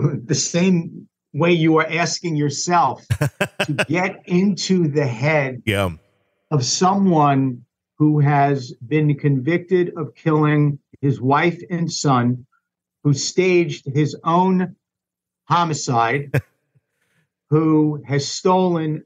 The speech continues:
Speaker 1: millions and millions and millions of dollars, not just from his employer,
Speaker 2: Mm-hmm.
Speaker 1: not just from his clients, but this is a family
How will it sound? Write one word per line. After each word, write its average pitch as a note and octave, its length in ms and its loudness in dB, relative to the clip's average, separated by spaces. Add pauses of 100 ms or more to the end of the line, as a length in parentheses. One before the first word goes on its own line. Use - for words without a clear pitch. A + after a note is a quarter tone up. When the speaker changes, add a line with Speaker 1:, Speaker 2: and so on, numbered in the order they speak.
Speaker 1:
millions F3+ 720 0
and D3+ 300 0
millions E3+ 640 2
and C#3+ 240 0
millions E3+ 480 0
of C3+ 140 -6
dollars, D#3 500 0 (300)
not A3+ 220 -2
just D#4+ 200 -2
from F3 240 0
his D3 340 0
employer, D#3 880 -4 (180)
Speaker 2:
Mm-hmm. B2 320 2
Speaker 1:
not C4 220 0
just - 220 -6
from E3 120 2
his C3+ 140 2
clients, D4 520 0
but E3 180 -2
this B3+ 160 -2
is A#3 100 -8
a C3+ 140 -2 (260)
family G3+ 640 0